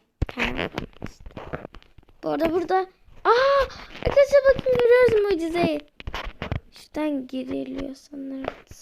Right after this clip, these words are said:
Tam oraya. Burada, burada sürpriz kutu vardı. İlk başlayan için ve de hızlı koşmayla ışınlanma.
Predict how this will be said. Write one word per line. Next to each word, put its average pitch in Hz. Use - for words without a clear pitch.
Tam 277
oraya. 269
Burada, 330
burada 330
sürpriz -
kutu -
vardı. 294
İlk 311
başlayan 285
için 339
ve 320
de 302
hızlı 269
koşmayla 302
ışınlanma. 320